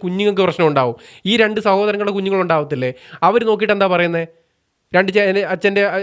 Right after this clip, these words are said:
ര-, അച്ഛന്മാർ, അച്ഛനും വലിയച്ഛനും കൊച്ചച്ഛനും തമ്മിൽ ഇടിയായിരുന്നു, ഇല്ലെങ്കിൽ കുടുംബത്തിൽ പ്രശ്നമായിരുന്നു. എങ്ങനെയാണ് ഇതൊക്കെ മുന്നോട്ട് കൊണ്ടുപോകുന്നത്? എങ്ങനെ കുടുംബത്തിൽ സമാധാനത്തെ പറ്റും? നാളെ സമൂഹത്തിൽ എങ്ങനെ പറയും? നല്ല ബെസ്റ്റ് ഫാമിലി ഇങ്ങനെ തന്നെ പറയത്തുള്ളൂ.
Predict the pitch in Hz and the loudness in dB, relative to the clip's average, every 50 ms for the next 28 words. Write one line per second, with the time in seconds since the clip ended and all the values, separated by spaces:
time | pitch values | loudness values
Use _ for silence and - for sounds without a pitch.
0 | 196 190 185 175 180 175 165 - 202 196 196 185 180 160 160 160 160 190 185 185 | -2 -2 -2 -2 -4 -4 -2 -2 -2 0 2 2 2 2 0 -2 -2 -2 -2 0
1 | 180 175 180 170 175 180 175 175 170 165 170 170 180 165 165 160 165 170 180 165 | 0 0 -2 -2 -2 -2 -2 -2 -2 -2 -2 -2 -2 0 0 0 0 0 0 -2
2 | 156 156 160 151 143 135 127 131 131 143 165 175 170 165 156 170 165 160 175 160 | -2 0 -2 -2 -2 -2 -4 -4 -2 -2 -2 -2 -2 -2 -2 -2 -2 0 -2 -2
3 | 160 156 156 151 131 165 156 143 139 139 151 165 190 214 226 233 240 247 254 262 | 0 0 -2 0 2 2 2 2 2 2 0 2 0 2 2 2 4 4 4 2
4 | 254 247 247 240 226 214 226 214 208 202 202 196 190 196 185 175 175 165 170 165 | 2 2 2 0 0 -2 -4 -4 -2 -2 -2 -2 -2 -2 -4 -2 -2 -2 -2 -2
5 | 185 226 254 254 240 214 220 214 208 220 208 202 202 196 196 190 196 196 190 185 | 0 2 2 2 2 0 0 0 0 -2 -2 -2 -2 -2 -2 0 0 0 0 -2
6 | 175 185 175 180 160 160 160 165 - - - _ _ _ _ - 165 180 208 185 | -2 -4 -4 -2 -2 -2 -4 -4 -8 -14 -20 _ _ _ _ -2 0 0 2 2
7 | 196 190 202 214 226 226 226 214 214 220 208 190 185 190 190 185 180 185 190 170 | 0 2 2 2 2 2 2 2 2 2 2 2 2 2 2 2 2 0 0 0
8 | 180 190 190 185 - _ - 240 208 170 170 170 185 202 196 185 143 135 - _ | 0 -2 -2 -4 -6 _ -4 -2 0 2 2 2 2 2 0 0 -2 -4 -10 _
9 | _ _ _ - 185 208 208 196 214 240 220 196 190 196 185 180 185 151 131 120 | _ _ _ 0 0 2 2 2 2 2 2 2 2 0 0 -2 -4 -4 -6 -8